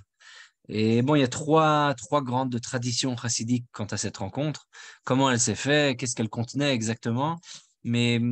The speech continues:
plus que la rencontre, je pense que ce qui est intéressant ici, c'est de voir les vertus qui ont été vues en ce jeune, euh,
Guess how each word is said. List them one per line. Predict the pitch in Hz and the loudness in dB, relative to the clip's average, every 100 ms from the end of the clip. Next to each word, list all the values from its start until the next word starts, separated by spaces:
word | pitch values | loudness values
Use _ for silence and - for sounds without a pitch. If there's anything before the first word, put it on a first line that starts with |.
| 117 _ _ _ - 123 | -4 _ _ _ -18 -16
plus | - 180 170 - | -8 -6 -4 -6
que | - | 0
la | 139 123 | 4 4
rencontre, | 113 123 123 175 160 - | 2 0 -2 -6 -8 -10
je | - | -4
pense | 151 - | -4 -2
que | 120 | -2
ce | - | 0
qui | |
est | 135 | -2
intéressant | 123 123 117 135 | 0 0 0 0
ici, | 120 107 151 170 170 - - - | 0 0 0 -2 -6 -16 -20 -20
c'est | - - - 151 147 | -12 -6 2 2 4
de | 123 | 0
voir | 107 143 143 | 2 2 4
les | 123 | 2
vertus | 110 127 - - 120 - _ _ _ _ | 2 0 -2 -4 -4 -6 _ _ _ _
qui | - - 120 | -10 0 2
ont | 120 | 4
été | 117 120 | 2 0
vues | 101 107 156 180 170 | -2 -4 -4 -4 -8
en | - | -6
ce | 117 120 | -2 0
jeune, | 104 127 139 135 113 98 _ _ _ - | 2 4 6 4 2 -2 _ _ _ -6
euh, | 104 101 101 98 95 95 92 92 87 | -2 0 2 0 -2 -6 -6 -8 -10